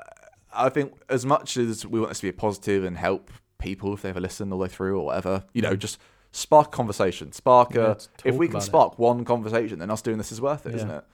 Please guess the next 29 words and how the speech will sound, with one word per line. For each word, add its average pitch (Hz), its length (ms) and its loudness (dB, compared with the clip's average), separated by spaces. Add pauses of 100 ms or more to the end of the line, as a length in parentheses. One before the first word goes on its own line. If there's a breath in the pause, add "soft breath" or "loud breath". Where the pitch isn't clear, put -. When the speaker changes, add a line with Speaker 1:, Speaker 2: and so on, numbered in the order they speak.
Speaker 2:
Even 147 220 2
if 139 120 -2
you 139 60 -2
wanna 127 160 0
laugh 123 280 0
at - 80 -12
me 120 140 0
chundering 117 380 0
in 110 60 -2
assembly, 135 460 -4
Speaker 1:
Oh, 117 100 0
Speaker 2:
go 151 180 6
for - 160 -8
it. - 120 -12 (140)
Speaker 1:
me 131 160 2
hitting 139 180 4
a 123 60 4
radiator, 120 360 8
feel 127 160 2
Speaker 2:
Yeah, 190 80 0
Speaker 1:
free 123 140 2
to, 110 160 0
Speaker 2:
go 156 160 0
for 104 180 2
it. 104 40 2
Speaker 1:
um, 101 280 -8 (100)
follow 110 320 4
my 98 240 2
Cowan 98 640 2